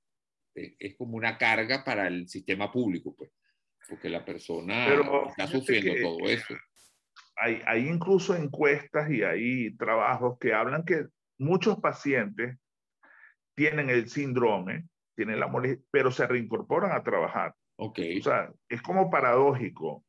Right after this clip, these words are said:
Speaker 2: O sea, son personas que van con la molestia, la molestia está, pero no es lo suficientemente,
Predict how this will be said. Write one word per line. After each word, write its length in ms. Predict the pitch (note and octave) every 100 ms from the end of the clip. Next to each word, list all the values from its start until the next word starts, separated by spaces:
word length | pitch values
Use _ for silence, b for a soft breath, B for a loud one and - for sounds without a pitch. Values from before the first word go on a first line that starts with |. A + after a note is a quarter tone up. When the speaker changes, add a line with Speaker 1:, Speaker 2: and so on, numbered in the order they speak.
| -
Speaker 2:
O 60 | -
sea, 280 | G#2+ F2+ -
son 280 | - A#2+ B2
personas 440 | E3 E3+ E3+ F#3+
que 120 | -
van 300 | B2+ B2+ A#2
con 200 | A2+ C#3+
la 100 | D3
molestia, 760 | A#2+ A2+ A2+ B2 - F#3 G#3 - _ _ _ _ _ b b _ _
la 280 | - A2+ B2+
molestia 680 | B2+ B2 B2+ F#3 F#3+ F3+ - _ _ _
está, 640 | A#2+ - - D#3+ E3 G3 F3 _
pero 240 | D3+ C3
no 140 | B2 B2+
es 100 | C#3+
lo 140 | F#3
suficientemente, 1600 | F3+ E3 D3+ C3 C3+ B2+ C3+ D#3 D3 C3+ A#2+ A2+ G#2 F#2+ F2+ -